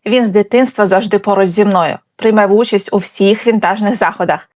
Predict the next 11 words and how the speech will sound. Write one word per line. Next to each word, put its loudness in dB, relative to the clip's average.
відвідував 0
зі 0
мною -2
музеї 2
порцеляни. -2
Тому 2
порцеляну -2
Херент 0
він 2
впізнав 0
одразу -2